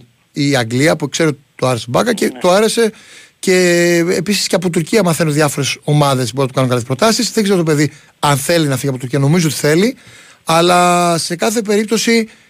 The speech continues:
Speaker 1: η Ελλάδα δεν είναι πάντα ο πρώτος στόχος, ωστόσο,
Speaker 2: Ε, καλά,
Speaker 1: αυτή,
Speaker 2: οπωσδήποτε.
Speaker 1: ο-, ωστόσο αυτή τη στιγμή, από ό,τι έχω μάθει από το δικό μου ρεπορτάζ, γιατί αυτά αλλάζουν πάρα πολύ εύκολα, πάρα πολύ εύκολα για πάρα πολλούς λόγους, τώρα δεν υπάρχει κάποια κίνηση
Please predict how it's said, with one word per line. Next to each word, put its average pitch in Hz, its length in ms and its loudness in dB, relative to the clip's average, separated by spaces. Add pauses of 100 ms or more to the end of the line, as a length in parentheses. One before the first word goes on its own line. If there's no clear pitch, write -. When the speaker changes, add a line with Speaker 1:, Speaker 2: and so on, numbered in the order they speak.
(140)
Speaker 1:
η 180 100 2
Ελλάδα 233 300 2
δεν 277 140 0
είναι 214 120 2
πάντα 151 380 -2 (180)
ο 156 100 -4
πρώτος 139 300 -4
στόχος, 170 380 -2
ωστόσο, 202 720 0 (240)
Speaker 2:
Ε, 156 100 -14
καλά, 170 260 2
Speaker 1:
αυτή, 156 240 0
Speaker 2:
οπωσδήποτε. 165 480 -6
Speaker 1:
ο-, - 40 0
ωστόσο 226 380 0
αυτή 202 160 -6
τη 214 60 -2
στιγμή, 208 420 0 (120)
από 170 280 -2
ό,τι 220 160 0
έχω 190 160 -2
μάθει 185 200 2
από 180 100 -4
το 170 60 -2
δικό 165 220 0
μου 175 120 0
ρεπορτάζ, 156 540 0 (360)
γιατί 151 220 0
αυτά 151 160 -2
αλλάζουν 196 480 0
πάρα 208 340 2
πολύ 131 280 -6
εύκολα, 123 520 -10 (240)
πάρα 170 260 2
πολύ 135 180 -6
εύκολα 143 200 -4
για 143 100 0
πάρα 165 240 0
πολλούς 123 220 -8
λόγους, 117 440 -2 (560)
τώρα 240 340 4
δεν 247 220 0
υπάρχει 185 440 -2
κάποια 151 320 -8
κίνηση 127 720 -8